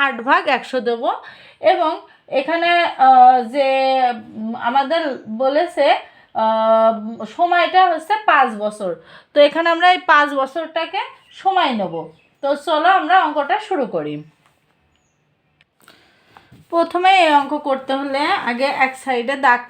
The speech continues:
টেনে নিতে হবে। এখানে আমরা জানি আয় সমান সমান পিএনআর। তো এখানে আমাদের কী হবে দেখো, এখানে দিয়ে আমাদেরকে আগে সবগুলো লিখে নিতে হবে। এখানে পির মান,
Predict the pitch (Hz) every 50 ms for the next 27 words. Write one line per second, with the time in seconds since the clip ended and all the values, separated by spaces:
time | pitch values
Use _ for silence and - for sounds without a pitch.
0 | _ _ _ - 240 226 226 233 226 220 208 214 233 240 262 320 359 320 - -
1 | 247 233 226 220 220 226 233 226 220 233 214 208 214 233 277 359 - - - -
2 | - - - _ _ _ - 190 233 240 240 240 - - 247 233 233 233 220 -
3 | 269 262 269 302 359 - - _ _ _ _ _ _ _ _ _ _ _ _ -
4 | 269 269 269 277 311 370 440 453 - _ _ _ - 226 233 247 269 311 381 440
5 | - - _ _ - 202 214 196 165 143 143 143 - - - - _ _ _ 262
6 | 262 254 - - 254 269 269 - 349 359 349 302 285 269 247 247 247 247 233 262
7 | 285 277 - 294 277 262 233 220 214 208 208 202 196 - 262 269 302 - - -
8 | _ _ _ _ - - - - - - _ _ - - 254 262 254 - 330 339
9 | 349 349 359 381 381 370 285 254 240 285 294 277 247 262 294 302 269 247 254 254
10 | 233 254 247 247 247 311 320 349 330 277 269 262 311 370 440 415 - - 277 247
11 | 226 220 262 262 269 294 359 427 440 - - - - - - - - 254 269 311
12 | 320 320 349 320 262 240 247 240 226 214 202 208 220 220 226 269 277 277 294 302
13 | 302 - - 302 294 294 262 269 269 262 262 262 269 285